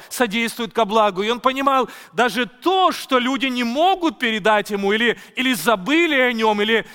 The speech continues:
как-то время не совпадало, он понимал, обстоятельства не благоприятствуют, но он не упрекает их.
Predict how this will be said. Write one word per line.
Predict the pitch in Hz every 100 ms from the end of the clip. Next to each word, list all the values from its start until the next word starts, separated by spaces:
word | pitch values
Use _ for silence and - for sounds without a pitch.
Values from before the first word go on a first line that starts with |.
| - -
как-то | 247 - 233
время | 202 254 311 302
не | 285
совпадало, | - 247 - 240 233 214
он | 233 262
понимал, | 214 262 269 294 262 233
обстоятельства | - 262 233 269 277 226 277
не | 269 247
благоприятствуют, | 262 247 247 269 247 220 - 175 170 - - _
но | 185 214
он | 240
не | 240
упрекает | 226 226 - 226 190 170 - 190
их. | 135 _